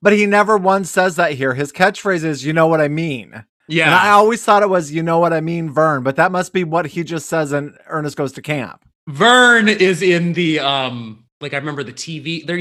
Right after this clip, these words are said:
Speaker 2: I don't know if it was a T V show, but I remember Ernest started as, like, T V segments for, like,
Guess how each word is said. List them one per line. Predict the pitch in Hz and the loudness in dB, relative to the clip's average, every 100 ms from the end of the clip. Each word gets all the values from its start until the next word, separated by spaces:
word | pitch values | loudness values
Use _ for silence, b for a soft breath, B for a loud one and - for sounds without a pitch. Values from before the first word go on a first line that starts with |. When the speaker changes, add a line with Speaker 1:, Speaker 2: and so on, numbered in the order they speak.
| 175 | -6
Speaker 2:
I | 151 | -4
don't | 214 233 | -2 -2
know | |
if | 220 | -4
it | 196 | -6
was | 143 | -12
a | |
T | - 190 | -14 -12
V | 175 147 | -10 -10
show, | - 139 170 190 175 | -10 -6 -4 -4 -6
but | 156 | -8
I | |
remember | 156 156 | -8 -8
Ernest | 139 160 156 | -8 -8 -8
started | 156 160 143 | -8 -6 -8
as, | 127 | -10
like, | 117 | -14
T | - 151 | -18 -20
V | 139 151 | -16 -16
segments | 117 - 117 143 170 170 - - - _ _ _ _ | -16 -12 -12 -12 -14 -14 -16 -16 -18 _ _ _ _
for, | 123 | -16
like, | 117 107 107 | -12 -12 -14